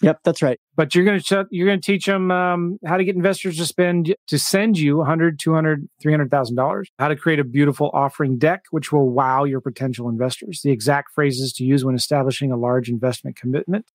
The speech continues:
Speaker 2: And then, uh, yeah, this is really cool. This talks about you, what you guys get from the book. So I'd encourage you guys to go check that out. One of the things I was thinking about as we were going through this too was you gotta dig your well before you're thirsty, right?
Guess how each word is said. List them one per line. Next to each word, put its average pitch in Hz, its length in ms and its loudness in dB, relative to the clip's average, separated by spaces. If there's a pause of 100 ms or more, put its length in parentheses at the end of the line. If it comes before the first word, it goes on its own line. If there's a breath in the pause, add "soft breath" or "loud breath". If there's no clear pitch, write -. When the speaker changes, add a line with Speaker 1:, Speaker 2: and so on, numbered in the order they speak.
(140)
Speaker 2:
And 139 180 2
then, 156 280 0
uh, 147 360 -2 (200)
yeah, 175 240 0 (120)
this 123 140 -10
is 131 100 -6
really 156 160 2
cool. 147 180 0
This 110 120 -8
talks 147 280 -2
about 131 260 -2
you, 151 340 2 (200)
what 127 180 -8
you 127 100 -4
guys 117 320 -2 (220)
get 160 260 2
from 147 200 0
the 139 60 2
book. 156 280 0 (220)
So 165 120 0
I'd 175 80 0
encourage 202 320 2
you 208 80 0
guys 208 220 2
to 196 120 -4
go 196 460 4 (220)
check 190 160 -2
that 190 100 2
out. 165 140 -4
One 196 260 0
of 311 60 0
the 220 80 0
things 190 160 0
I 180 60 2
was 156 120 -2
thinking 175 160 -2
about 151 160 0
as 123 120 -6
we 147 100 0
were 139 100 0
going 139 240 0
through 127 180 -6
this 117 180 -6
too 131 260 0
was 113 200 -4
you 123 100 -6
gotta 170 200 2
dig 147 220 -2
your 139 120 0
well 139 200 4
before 123 360 -4
you're 120 140 0
thirsty, 110 420 -4
right? 113 220 -6